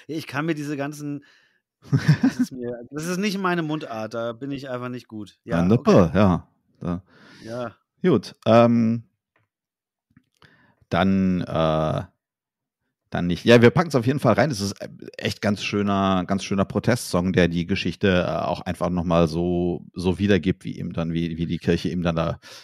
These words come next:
Speaker 2: äh, sozusagen den, das Land unter den Füßen wegzieht.
Speaker 1: Es sind ja doch die Schmetterlinge, die haben nämlich die großartige, die großartige Proletenpassion gemacht.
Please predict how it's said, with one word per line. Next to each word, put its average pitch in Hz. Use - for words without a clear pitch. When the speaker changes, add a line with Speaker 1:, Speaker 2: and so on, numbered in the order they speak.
Speaker 2:
äh, 85
sozusagen 82
den, 85
das 85
Land 92
unter 90
den 80
Füßen 90
wegzieht. 85
Speaker 1:
Es -
sind 127
ja 131
doch 131
die 135
Schmetterlinge, 113
die 110
haben 123
nämlich 117
die 113
großartige, 101
die 104
großartige 117
Proletenpassion 95
gemacht. 82